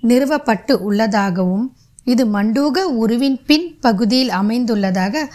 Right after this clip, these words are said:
ஆய்வாளர்கள் சொல்கிறார்கள். ஆமா, தவளையின் பின்பக்க முதுகின் மீதுதான் ஒட்டுமொத்த கோயிலும் கட்டப்பட்டிருக்கிறது.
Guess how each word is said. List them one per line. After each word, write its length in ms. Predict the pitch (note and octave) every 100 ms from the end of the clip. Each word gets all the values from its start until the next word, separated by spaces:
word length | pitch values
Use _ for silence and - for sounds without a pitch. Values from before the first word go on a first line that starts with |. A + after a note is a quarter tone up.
| - -
ஆய்வாளர்கள் 720 | D#4+ E4+ F4+ D4+ A3+ F#3+ A#3+ D4
சொல்கிறார்கள். 720 | C#4+ A#3 A3+ G#3+ F3+ E3 - - - - - _ - _ _ _ _ _ -
ஆமா, 340 | G#3 A3+ F#3+ - - - -
தவளையின் 580 | A3+ A#3+ F4 F4+ C#4+ -
பின்பக்க 560 | C4 C#4 E4 E4 D4+
முதுகின் 540 | C4 A3 A#3+ A#3+ C#4 G#3
மீதுதான் 600 | G#3+ G#3+ G3+ D4 C4 F3+ - -
ஒட்டுமொத்த 720 | B3 C4 - G4 F4 - C4
கோயிலும் 520 | - G3+ G3 G3 D4 D4
கட்டப்பட்டிருக்கிறது. 1040 | C#4 E4 E4 D4 B3+ G#3+ F3+ G#3 F#3